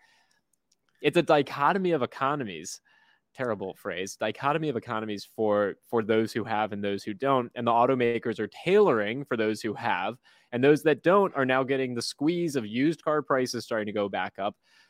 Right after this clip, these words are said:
They're trying to find more affordable vehicles. It's impossible. It's, it's a, it's a situation that I think we're both, uh, fed up with,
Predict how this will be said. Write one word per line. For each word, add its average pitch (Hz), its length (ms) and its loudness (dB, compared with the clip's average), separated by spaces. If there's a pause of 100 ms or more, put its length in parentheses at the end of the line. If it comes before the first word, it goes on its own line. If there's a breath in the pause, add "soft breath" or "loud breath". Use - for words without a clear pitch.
(140 soft breath)
They're 127 140 6
trying 135 260 0
to 107 40 -4
find 110 300 -2
more 107 180 0
affordable 101 400 -6
vehicles. 104 380 -6
It's 101 120 -10
impossible. 104 460 -4
It's, 123 280 -4
it's 131 260 -4
a, 113 400 0 (840)
it's - 1160 -16
a 151 60 4
situation 147 560 4
that 120 120 4
I 117 40 4
think 110 180 -2
we're 117 120 0
both, 110 400 0
uh, 101 440 -6
fed 107 200 2
up 104 160 -4
with, 95 180 -6